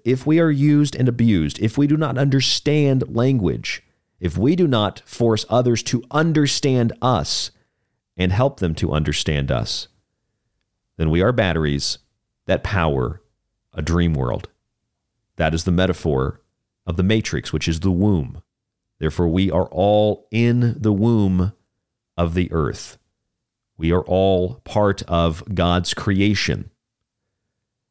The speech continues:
Call it the god, call it the goddess, it's androgynous, call it whatever you will.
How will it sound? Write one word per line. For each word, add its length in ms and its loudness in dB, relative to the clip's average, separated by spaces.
Call 220 0
it 100 -2
the 80 -2
god, 440 0
call 200 0
it 80 -4
the 80 -2
goddess, 520 0
it's 120 -4
androgynous, 680 0
call 200 0
it 60 -2
whatever 300 2
you 140 2
will. 360 0